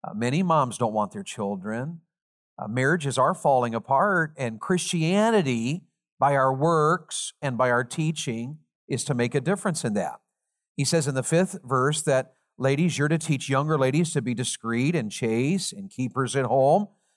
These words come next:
to be good and obedient to their own husbands, that the word of God be not blasphemed." That's a very tricky statement, and if you're not careful, you can misunderstand that in the issues in our culture and the way we view things in our culture. But, but keep your focus on the point.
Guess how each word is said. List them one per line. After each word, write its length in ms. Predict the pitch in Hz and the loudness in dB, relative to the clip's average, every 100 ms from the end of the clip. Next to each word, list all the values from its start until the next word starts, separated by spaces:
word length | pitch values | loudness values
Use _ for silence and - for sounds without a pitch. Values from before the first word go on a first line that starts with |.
| _ | _
to 100 | - | -4
be 120 | 120 | -2
good 320 | 110 123 127 160 | 0 2 2 2
and 100 | 131 | 0
obedient 420 | 107 123 127 147 | 0 0 0 -2
to 60 | 139 | 0
their 160 | 120 | 2
own 140 | 127 127 | 2 2
husbands, 460 | 123 127 143 160 | 2 0 0 -2
that 120 | 135 | -2
the 80 | 120 | -2
word 200 | 107 120 | 0 2
of 100 | 131 | 0
God 260 | 101 120 131 | 2 2 2
be 80 | 123 | 0
not 200 | 113 104 | -2 2
blasphemed." 480 | 127 165 - 123 - - _ - | 2 2 -2 -6 -6 -20 _ -6
That's 220 | 202 - | -2 0
a 60 | |
very 200 | 160 165 | 2 2
tricky 400 | 151 - 226 214 | 0 0 0 2
statement, 580 | 180 - 190 226 175 107 | 0 2 0 0 -4 -4
and 100 | 117 | -2
if 120 | 120 | -2
you're 100 | 143 | -2
not 180 | 139 143 | 0 0
careful, 380 | - 208 247 175 | 2 2 2 0
you 140 | 139 | -2
can 180 | 139 139 | -2 -2
misunderstand 680 | 131 - 113 110 - 165 196 | -2 -4 -4 -4 -2 0 2
that 280 | 123 117 - _ _ - | 2 2 -2 _ _ -4
in 180 | 127 127 | -2 0
the 240 | 131 127 | -2 0
issues 520 | 165 170 - 135 120 | 0 0 -2 -2 -2
in 100 | 131 | -2
our 160 | 127 123 | 0 0
culture 640 | - 160 151 151 - 139 | 2 4 4 2 0 2
and 100 | 135 | 2
the 80 | 113 | 2
way 200 | 120 135 | 2 2
we 180 | 123 120 | 2 -2
view 200 | 104 139 | -2 -4
things 300 | 135 123 113 | -2 -4 -2
in 80 | 117 | -2
our 120 | 110 | 0
culture. 500 | - 156 156 139 113 _ _ _ - | 2 0 0 -4 -4 _ _ _ -4
But, 180 | - 151 | -4 0
but 140 | 160 | -2
keep 280 | 156 208 202 | 0 0 2
your 200 | 190 156 | 2 0
focus 500 | 156 185 175 175 151 | 0 0 0 0 0
on 180 | 135 123 | 2 0
the 100 | 131 | 0
point. 500 | - 214 214 110 90 | 0 0 2 0 -6